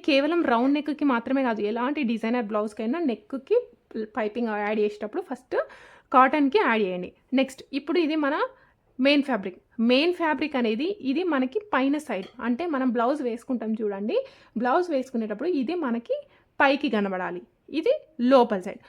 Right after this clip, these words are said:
So ఇప్పుడు ఇది మనకి ఏదైతే పైకి కనబడాలో, ఇప్పుడు ఇది మనకి పైకి కనబడాలి, పైన ఉన్నది పైకి కనబడాలి. So ఇలా పైకి పెట్టేసుకొని దీనికి లైనింగ్ జాయిన్ చేసేసుకోవాలి. ఇప్పుడు లైనింగ్ జాయిన్ చేసేటప్పుడు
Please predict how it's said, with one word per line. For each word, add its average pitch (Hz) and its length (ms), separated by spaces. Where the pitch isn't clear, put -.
So 381 80
ఇప్పుడు 311 220
ఇది 339 160
మనకి 320 220
ఏదైతే 277 380
పైకి 226 300
కనబడాలో, 196 500
ఇప్పుడు 302 180
ఇది 285 180
మనకి 277 220
పైకి 254 280
కనబడాలి, 196 400
పైన 254 320
ఉన్నది 277 260
పైకి 240 300
కనబడాలి. 190 400
So 381 80
ఇలా 262 220
పైకి 240 300
పెట్టేసుకొని 214 520
దీనికి 285 500
లైనింగ్ 247 400
జాయిన్ 226 260
చేసేసుకోవాలి. 190 500
ఇప్పుడు 349 160
లైనింగ్ 262 360
జాయిన్ 214 280
చేసేటప్పుడు 202 440